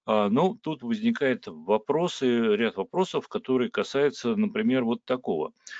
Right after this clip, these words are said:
А вот какой макет, например, лучше,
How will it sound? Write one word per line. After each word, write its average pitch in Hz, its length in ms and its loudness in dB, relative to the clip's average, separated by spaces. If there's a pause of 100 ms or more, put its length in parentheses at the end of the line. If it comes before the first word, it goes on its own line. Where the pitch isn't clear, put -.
(340)
А 101 140 0
вот 101 200 2
какой 170 280 0
макет, 131 320 0
например, 107 400 2
лучше, 95 760 -2